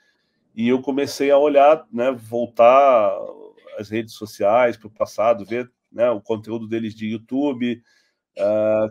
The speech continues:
como eles respondiam as perguntas nas redes, né, Facebook, Instagram, YouTube, ah, agora tem Threads. É, então, assim, eu comecei a ver aquilo, eu falei, "Puxa, isso aqui é legal, é bem feito, é diferente."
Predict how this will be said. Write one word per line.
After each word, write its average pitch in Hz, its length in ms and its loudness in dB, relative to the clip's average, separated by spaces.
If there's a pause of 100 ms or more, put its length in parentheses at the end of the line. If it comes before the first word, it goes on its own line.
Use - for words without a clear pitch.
(140)
como 123 300 -2
eles 113 200 -6
respondiam 117 1040 -6
as 98 120 -10
perguntas 110 600 -8
nas 104 220 -6
redes, 110 340 -6
né, 110 180 -2
Facebook, 127 680 -8
Instagram, 110 680 -4 (320)
YouTube, 110 840 -2 (460)
ah, 98 800 4
agora 104 340 -4
tem 104 200 -8
Threads. 120 760 -2 (460)
É, 98 160 -8
então, 113 340 2
assim, 123 300 -6
eu 107 80 -8
comecei 131 500 -6
a 143 60 2
ver 135 220 -4
aquilo, 143 360 -6
eu 151 40 -4
falei, 147 200 -8
"Puxa, 135 300 -10
isso 117 140 -12
aqui 117 160 -12
é 120 40 -6
legal, 127 300 2
é 120 60 -4
bem 113 160 -4
feito, 123 260 -8
é 110 40 -6
diferente." 120 720 -4